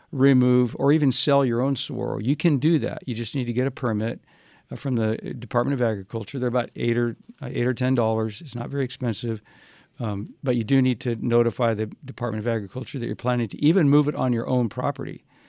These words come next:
because they are protected species. And,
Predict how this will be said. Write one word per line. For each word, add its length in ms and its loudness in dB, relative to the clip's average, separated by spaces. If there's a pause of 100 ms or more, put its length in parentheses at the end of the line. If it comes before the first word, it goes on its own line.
(260)
because 180 -4
they 100 2
are 140 2
protected 480 -6
species. 680 -6 (480)
And, 240 -2